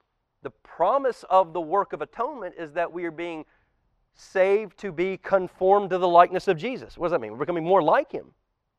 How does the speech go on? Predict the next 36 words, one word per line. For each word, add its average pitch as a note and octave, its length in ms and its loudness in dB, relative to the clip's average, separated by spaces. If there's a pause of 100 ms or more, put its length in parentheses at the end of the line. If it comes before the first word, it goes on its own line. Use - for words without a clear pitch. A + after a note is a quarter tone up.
(1000)
And E3+ 100 0
as F#3 140 4
we G3 100 0
get F#3 300 -4
better F#3 240 2
acquainted A3 400 -2
with F#3+ 160 -2
this F3+ 300 -6
Jesus, E3 580 -12 (280)
the F3 100 -4
natural G#3 400 -2
thing G3 200 0
is F3 100 -4
it F#3 100 0
exposes A3 720 0
areas F#3 320 0
in E3+ 80 -2
my D3+ 140 4
life, C#3 360 4
in E3 80 -8
my C#3 140 0 (200)
thinking, A#3 520 -6 (340)
in E3 100 -2
my C#3 120 0
speaking, C4+ 720 -8 (220)
in F3 140 -6
what E3+ 160 4
I C#3+ 100 6
value F#3+ 460 2
in F#3+ 80 0
my D#3+ 120 2
heart A3+ 240 4
that's B3+ 200 -6
not C4 260 -4
like G3 260 -6
Jesus. A#2+ 600 -14